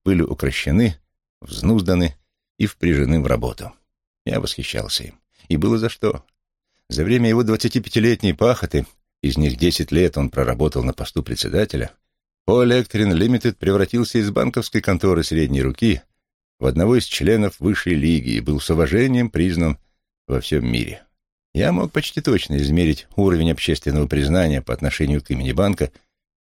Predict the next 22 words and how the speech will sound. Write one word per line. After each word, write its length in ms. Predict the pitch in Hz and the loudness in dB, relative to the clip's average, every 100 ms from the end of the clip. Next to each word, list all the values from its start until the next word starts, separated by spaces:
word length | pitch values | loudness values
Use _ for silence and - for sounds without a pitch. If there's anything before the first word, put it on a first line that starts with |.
| _ | _
поскольку 340 | - - 123 135 | -10 -4 -2 0
это 140 | 131 | 0
было 180 | 127 127 | 2 2
также 320 | 135 120 117 | 0 -2 -2
и 100 | - | 0
мое 420 | 107 90 65 69 - _ | 2 2 0 -4 -10 _
имя. 320 | - 67 - - _ _ _ _ _ _ _ _ _ | -4 -4 -8 -14 _ _ _ _ _ _ _ _ _
Тимоти 400 | - 170 147 - | -2 0 0 0
Эктрин, 540 | - 110 - 92 87 - _ _ _ _ _ _ _ _ | 0 0 0 0 0 -2 _ _ _ _ _ _ _ _
правнук 500 | - 107 120 113 110 _ | 0 2 2 -2 -4 _
Поля, 400 | 87 101 92 - - | 2 2 0 -2 -10
основателя. 720 | 71 - 50 55 - - - _ _ _ _ _ _ _ | -8 -4 -2 -4 -8 -16 -18 _ _ _ _ _ _ _
В 40 | |
мои 200 | - 143 | -2 0
школьные 440 | 139 - 143 127 123 | 0 2 2 4 2
годы 260 | 147 123 | 2 2
люди 200 | 90 104 | 2 0
спрашивали 500 | 95 - 90 - 76 | -2 2 2 2 -2
меня: 300 | 67 69 69 - _ _ _ _ _ _ | 0 0 0 -4 _ _ _ _ _ _
«Тимоти 340 | 156 147 135 | -2 0 -2
как? 360 | 127 165 - - _ _ _ _ _ _ | 0 -2 -2 -18 _ _ _ _ _ _
Э, 280 | - - | -2 0